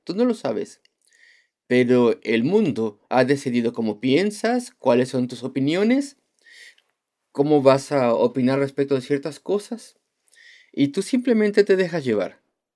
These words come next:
Bueno, sí, pero si Dios está obrando en tu corazón,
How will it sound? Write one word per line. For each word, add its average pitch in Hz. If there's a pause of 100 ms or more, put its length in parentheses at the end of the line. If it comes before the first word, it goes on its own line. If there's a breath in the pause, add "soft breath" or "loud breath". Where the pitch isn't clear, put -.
(640)
Bueno, 120 (1400)
sí, 113
pero 117
si 113
Dios 135
está 143
obrando 107
en 110
tu 127
corazón, -